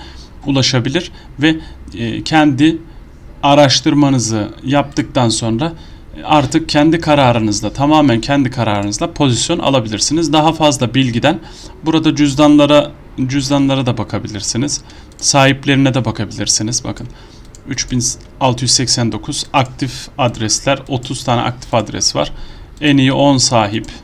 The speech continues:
bakın en iyi yirmi sahip, elli sahip, yüz sahip vesaire. Buralardan, e, hepsini araştırabilirsiniz.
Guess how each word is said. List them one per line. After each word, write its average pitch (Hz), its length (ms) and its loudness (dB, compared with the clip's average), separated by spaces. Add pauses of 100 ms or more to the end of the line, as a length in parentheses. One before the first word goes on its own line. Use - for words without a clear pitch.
(460)
bakın 120 240 -12
en 127 180 2
iyi 120 200 0
yirmi 117 180 0
sahip, 107 320 -4
elli 117 180 0
sahip, 101 340 -4
yüz 120 180 -4
sahip - 340 -6
vesaire. 113 420 -6 (440)
Buralardan, 120 520 0 (500)
e, 82 480 -12
hepsini 135 560 2 (360)
araştırabilirsiniz. 123 1200 0